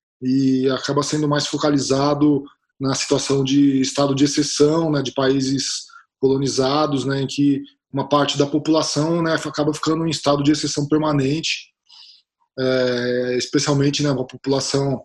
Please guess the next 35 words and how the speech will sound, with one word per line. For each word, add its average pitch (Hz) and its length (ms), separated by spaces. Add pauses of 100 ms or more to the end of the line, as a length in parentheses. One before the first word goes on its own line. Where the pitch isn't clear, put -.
(360)
é, 123 280
racializada, 139 960
né, 147 260 (420)
é, 120 580 (420)
então 123 180
tem 139 240
a 135 140
ideia 131 240
do 131 100
racismo 156 600
junto 147 420
aí, 156 280 (220)
né, 95 80
que - 100
já 135 100
vem 156 220
também 156 220
do 151 140
Foucault, 165 400 (400)
mas 143 200
pensando 165 380
num 165 60
estado 151 340
de 151 80
exceção 147 320
permanente, 160 640
né, 147 100
de 131 160
uma, 135 120
uma 131 180
espécie 131 360
de 131 80
uma 139 160
guerra 135 300
interna 139 440